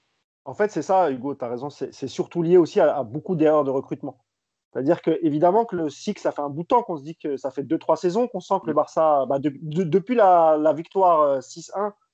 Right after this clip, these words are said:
Speaker 1: contre le P S G, et, et, et, et après ça, ils ont perdu Neymar, et en fait, euh, avec l'argent, avec l'argent, parce que, euh, comme c'était la, comme c'était une, une, une clause, il, c'est pas un paiement à crédit,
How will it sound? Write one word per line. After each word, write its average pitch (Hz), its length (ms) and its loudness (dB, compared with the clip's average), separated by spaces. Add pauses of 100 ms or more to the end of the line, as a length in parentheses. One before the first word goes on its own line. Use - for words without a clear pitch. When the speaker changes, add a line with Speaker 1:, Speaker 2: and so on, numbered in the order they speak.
(200)
Speaker 1:
contre 151 260 -6
le 151 60 -8
P 165 100 -2
S 170 100 2
G, 233 160 -8 (460)
et, - 80 -4 (160)
et, 156 100 0
et, 156 500 0
et 170 40 6
après 165 260 4
ça, 202 160 2
ils 165 100 2
ont 160 40 -6
perdu 147 280 -4
Neymar, 160 460 -2 (480)
et 135 140 -6
en 143 80 -6
fait, 233 400 0 (280)
euh, 131 280 0
avec 147 260 0
l'argent, 185 460 2
avec 147 240 -6
l'argent, 160 420 -2
parce 120 140 -16
que, 151 80 -8
euh, 139 1040 -10
comme 170 160 0
c'était 180 220 0
la, 151 280 6
comme 165 140 -2
c'était 160 220 -2
une, 135 380 -2
une, 135 280 -4
une 156 160 0
clause, 151 440 4 (300)
il, 131 340 -8
c'est - 140 -8
pas 143 120 -2
un 139 80 0
paiement 147 260 0
à 143 40 -2
crédit, 220 360 -2